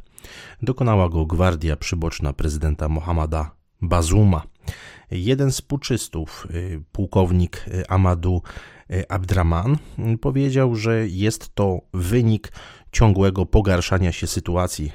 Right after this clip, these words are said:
w zakresie bezpieczeństwa, a także złego zarządzania krajem w obszarze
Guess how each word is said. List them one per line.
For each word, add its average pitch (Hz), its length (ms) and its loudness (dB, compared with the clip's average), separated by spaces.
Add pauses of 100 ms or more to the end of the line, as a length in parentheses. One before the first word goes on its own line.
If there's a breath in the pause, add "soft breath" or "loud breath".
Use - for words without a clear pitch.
(180 loud breath)
w 78 120 -8
zakresie 82 380 -4
bezpieczeństwa, 95 840 -4
a 101 80 -4
także 82 380 -4 (600 loud breath)
złego 87 380 0
zarządzania 87 560 2
krajem 82 480 0 (420 loud breath)
w 82 240 -6
obszarze 82 560 -4